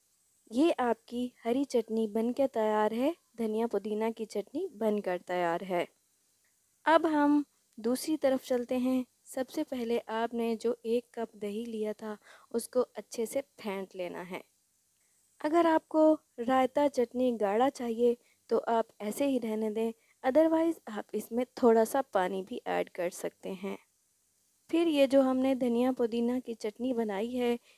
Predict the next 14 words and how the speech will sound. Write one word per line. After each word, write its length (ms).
इसको 320
चम्मच 460
की 180
मदद 380
से 320
थोड़ा 320
सा 180
डाल 300
के 180
देखें 480
और 260
इसका 300
टेक्सचर 440
जब 240